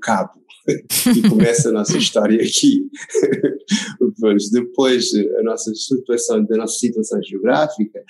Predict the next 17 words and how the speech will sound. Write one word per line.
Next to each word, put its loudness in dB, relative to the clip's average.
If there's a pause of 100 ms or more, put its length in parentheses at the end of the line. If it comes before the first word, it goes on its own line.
(180)
a -16
própria 0
constru-, -4
construção -2
de -6
Cabo -4
Verde 0
foi -4
feita -2 (160)
também 2
nesta, -2 (300)
nesta 2
dualidade, 2
nesta -6
dúvida, -2
não -4
é? -8